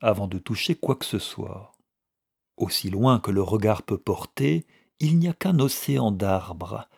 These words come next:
avec par endroits une rupture profonde, là où se trouve un gouffre. Çà et là, on peut voir des rubans d'argent, là où les rivières serpentent au fond de gorges encaissées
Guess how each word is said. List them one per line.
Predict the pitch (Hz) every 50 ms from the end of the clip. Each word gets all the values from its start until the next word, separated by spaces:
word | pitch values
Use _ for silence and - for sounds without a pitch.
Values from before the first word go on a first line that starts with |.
| _ _ _ _ -
avec | - 120 113 147 147 -
par | - - 127 107 104
endroits | 110 117 113 110 104 113 139 151 151 143 - -
une | - 117 110 107
rupture | 98 120 117 - - - - 120 113 -
profonde, | - - - 120 113 - - - - 113 110 104 98 95 98 101 95 - _ _ _ _
là | - 104 101
où | 104 98
se | - - -
trouve | - - - 123 101 98
un | 92 92
gouffre. | 87 90 98 90 82 - - - - - - - - - _ _ _ _ _ _ _ _ _ _ _ _ _ _ _ _ _ _ _ _ _
Çà | - - - - - 92
et | 95 95
là, | 104 113 123 143 156 143 - _ _ _ _ _ -
on | - 113
peut | 98 - 123
voir | 113 107 127 143 139 131
des | 107 110
rubans | 101 98 107 101 92 104 101 98
d'argent, | 98 98 95 95 98 90 87 92 87 87 92 98 101 101 _ _ _ _ _ _ _ -
là | - 101 104 104 107
où | 104
les | 101 95 95
rivières | 87 95 107 98 92 107 117 120 113 101 -
serpentent | - - 104 98 - - _ - 120 120 - - - - - - -
au | - - 101
fond | - - - 113 101
de | 90 92 98
gorges | 95 113 120 113 107 92 98 87 87 123
encaissées | 131 120 - - 95 - - - - 120 120 139 143